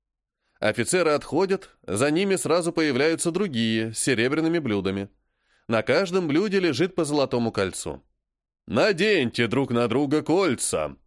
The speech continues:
обелит бог-жрец. Мы с невестой надеваем друг другу кольца под пение и речитатив строя гридей.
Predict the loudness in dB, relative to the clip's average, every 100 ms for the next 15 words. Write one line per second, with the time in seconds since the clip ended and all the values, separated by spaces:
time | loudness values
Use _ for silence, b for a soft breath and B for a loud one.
0 | _ -4 0 2 0 0 -2 -2 -2 -4
1 | -6 -10 -14 _ _ _ _ _ _ _
2 | -10 -2 0 0 0 0 0 0 0 -2
3 | 0 0 0 2 2 0 0 -2 -2 -2
4 | -2 -2 0 0 -2 -2 -2 -2 -2 -2
5 | 0 0 -2 -2 -2 -2 -2 -2 -2 -2
6 | -2 -2 -4 -2 -2 -2 -2 -2 -2 -4
7 | -6 -8